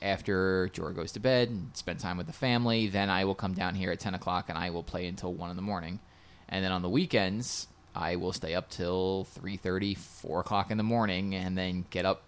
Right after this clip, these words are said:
early the next day to do family stuff. So, like, for me, like,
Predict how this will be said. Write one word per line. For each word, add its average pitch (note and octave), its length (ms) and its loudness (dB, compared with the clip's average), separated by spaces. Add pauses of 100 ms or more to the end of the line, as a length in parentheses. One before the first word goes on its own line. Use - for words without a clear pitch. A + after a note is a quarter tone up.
early F#2+ 320 2
the G2 80 -4
next G2 220 -2
day G2+ 200 4
to F#2+ 140 4 (240)
do G2 120 -2
family C3 360 4
stuff. - 340 -2
So, E2+ 220 2
like, F2 240 0
for A2+ 120 -2
me, C#3 200 6
like, G2 240 4